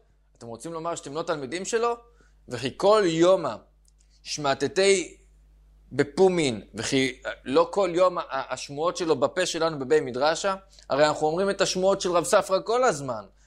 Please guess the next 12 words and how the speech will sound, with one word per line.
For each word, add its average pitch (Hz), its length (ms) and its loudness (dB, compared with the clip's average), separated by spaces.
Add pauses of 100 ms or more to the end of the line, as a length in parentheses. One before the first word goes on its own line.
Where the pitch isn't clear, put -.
אז 131 120 -10
כשהוא 165 220 -4
נפטר, 202 560 2 (300)
הוא 120 140 -14
נחשב 143 340 -2
כמו 156 140 -6
הרב 175 240 -2
שלנו. 202 420 0 (1500)
אז 101 140 -12
למה 147 180 2
לא 165 120 4
קראתם? 139 500 2